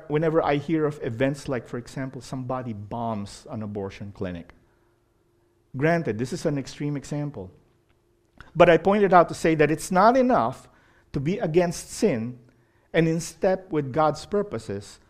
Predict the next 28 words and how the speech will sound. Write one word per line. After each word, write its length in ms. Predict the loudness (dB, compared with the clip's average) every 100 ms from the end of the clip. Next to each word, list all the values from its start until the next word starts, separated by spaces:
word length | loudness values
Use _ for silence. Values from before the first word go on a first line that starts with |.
| _ _ _
to 80 | -8
make 240 | -4 -2 2
our 200 | 0 0 -18 _
anger 380 | -2 0 0 -2
righteous. 580 | 0 0 -2 -6 -18 -20 _ _ _ -4
We 120 | -2
also 360 | 2 2 2 -2
have 240 | -2 -2
to 160 | -6 -8 -10
act 380 | -6 -6 -6 -14 -20 _
and 160 | -8 -6
react 380 | -4 -4 -4 -6
in 120 | -10
a 40 |
godly 400 | -8 -6 -4 -4
manner. 480 | -4 -4 -6 -8 -12 _ _ _ _ _ _ _
If 160 | -10 -6
we 120 | -4
get 200 | -2 -2
in 120 | -2
a 60 | -8
conversation 720 | -6 -4 -4 -4 -4 -6 -6
with 120 | -8
somebody 440 | -8 -10 -6 -4 -4
who 100 | -6
maligns 540 | -6 -6 -6 -8 -10
God's 280 | -8 -8 -8
character, 540 | -8 -6 -8 -10 -14